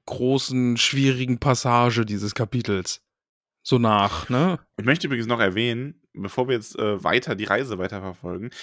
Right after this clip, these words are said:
Speaker 2: dass das auch ein Kapitel der Vorhersagen ist, so ein bisschen, ne?
Speaker 1: Ja,
Speaker 2: Weil,
Speaker 1: stimmt.
Speaker 2: ähm,
Speaker 1: Ja.
Speaker 2: wir haben ja hier schon auch, äh,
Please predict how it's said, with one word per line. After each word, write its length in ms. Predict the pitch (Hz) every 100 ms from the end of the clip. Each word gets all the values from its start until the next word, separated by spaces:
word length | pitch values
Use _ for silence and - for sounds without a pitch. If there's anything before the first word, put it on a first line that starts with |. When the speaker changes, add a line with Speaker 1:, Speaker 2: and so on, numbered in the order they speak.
| -
Speaker 2:
dass 120 | 110
das 140 | 113 113
auch 140 | -
ein 120 | -
Kapitel 480 | 110 107 - - 147
der 140 | 117 110
Vorhersagen 800 | 117 110 156 165 - - 82 85
ist, 200 | 82 -
so 80 |
ein 80 | 85
bisschen, 440 | 87 - - 87 85
ne? 260 | 92 131 _ _ _ _ _ _ -
Speaker 1:
Ja, 80 | 131
Speaker 2:
Weil, 480 | 98 95 95 104 -
Speaker 1:
stimmt. 0 | -
Speaker 2:
ähm, 260 | 135 139 127
Speaker 1:
Ja. 20 |
Speaker 2:
wir 100 | 101
haben 140 | 123
ja 80 | 135
hier 220 | 117 160
schon 540 | 196 - 117 156 175 190 _ _ _ _
auch, 420 | - 123 156 - -
äh, 240 | 117 113